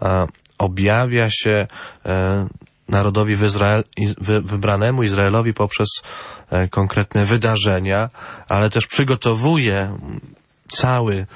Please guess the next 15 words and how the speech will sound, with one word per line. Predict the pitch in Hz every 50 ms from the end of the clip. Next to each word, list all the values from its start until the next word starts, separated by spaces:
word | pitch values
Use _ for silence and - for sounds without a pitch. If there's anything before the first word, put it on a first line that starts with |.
| - - - - - -
e, | 98 98 98
cały | 92 - - - 117 113 110 107 107 101 101 98 - _ -
naród | 101 107 107 110 107 104 101
wybrany, | 107 104 95 104 104 104 104 104 110 113 127 156 175 139 - _ - -
przez | - - - 117 117 -
to | - - 104
całą | - - 123 123 113 107
ludzkość | 104 120 123 - - 117 107 101
do | 107 95
przyjścia, | - - 123 120 120 - - - 127 151 165 - _ - - - - - - _ _ - - _ _ _ _ _ _ _ _ _ _ _ - - - - - - - -
e, | - 98 -
samego | - 117 113 113 107 107
Jezusa | 107 107 104 101 104 - - 104
Chrystusa, | 95 104 101 95 - 127 117 - 104 101
Mesjasza. | 98 101 101 - - 123 113 104 101 - - -